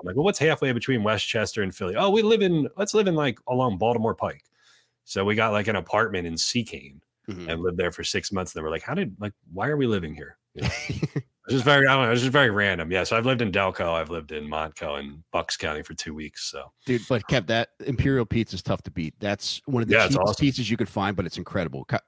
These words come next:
Speaker 2: Kyle, you gotta
Speaker 1: Yeah.
Speaker 2: try it one time, man.
Speaker 1: Yeah, there's this
Speaker 2: Yeah.
Speaker 1: little pizza, this unassuming pizza place. Like, right, there's, like, the train goes through there,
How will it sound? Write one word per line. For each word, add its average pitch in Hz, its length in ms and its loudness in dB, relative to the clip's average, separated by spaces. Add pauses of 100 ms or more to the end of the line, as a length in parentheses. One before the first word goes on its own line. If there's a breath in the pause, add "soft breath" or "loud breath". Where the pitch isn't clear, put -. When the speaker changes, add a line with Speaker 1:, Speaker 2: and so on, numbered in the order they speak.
(120)
Speaker 2:
Kyle, 95 160 2
you 85 60 0
gotta 87 160 0
Speaker 1:
Yeah. - 40 0
Speaker 2:
try 92 120 0
it 60 60 -4
one 78 120 -6
time, 73 240 -6
man. 71 180 -8 (380)
Speaker 1:
Yeah, 107 160 4
there's 123 160 6
this 151 140 4
Speaker 2:
Yeah. 170 80 6
Speaker 1:
little 151 120 4
pizza, 151 300 2
this 135 160 2
unassuming 143 460 4
pizza 117 260 0
place. 101 260 0
Like, 104 120 0
right, 110 220 2
there's, 104 220 0
like, 98 140 0
the 98 100 -2
train 120 400 2
goes 92 240 0
through 90 220 -2
there, 85 380 -2